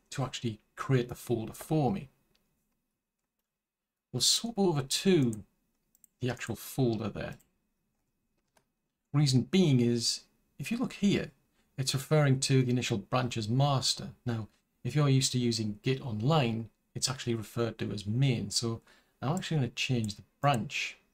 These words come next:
to be main instead. Well, back over here on Semaphore,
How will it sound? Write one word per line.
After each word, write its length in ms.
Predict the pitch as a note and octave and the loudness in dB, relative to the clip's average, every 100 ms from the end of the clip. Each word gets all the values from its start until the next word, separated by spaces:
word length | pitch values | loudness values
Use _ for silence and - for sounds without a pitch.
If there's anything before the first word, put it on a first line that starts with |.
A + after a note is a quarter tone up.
| _ _ _ _ _ _ _ _ _ | _ _ _ _ _ _ _ _ _
to 100 | G2+ | -8
be 400 | A2+ G#2+ G#2+ G2 _ _ _ _ - | -4 -2 -4 -8 _ _ _ _ -4
main 460 | B2+ C3+ C3 A2 | 2 4 6 2
instead. 640 | G2+ A2 - - C3+ A#2 - _ _ _ _ _ _ _ _ _ _ _ _ _ _ _ _ _ _ _ _ _ _ _ _ - _ | -2 0 0 0 0 -2 -8 _ _ _ _ _ _ _ _ _ _ _ _ _ _ _ _ _ _ _ _ _ _ _ _ -20 _
Well, 280 | G#3+ G#3+ G#3+ G3+ - _ _ | 0 0 0 -10 -18 _ _
back 180 | A#3 C4+ | -2 0
over 140 | B3 | 0
here 320 | G#3 G#3+ F3+ | 4 6 6
on 200 | D#3 C#3 | 6 4
Semaphore, 720 | C3+ - F#3+ C3+ - G#2+ G#2+ | 4 4 4 2 0 -4 -4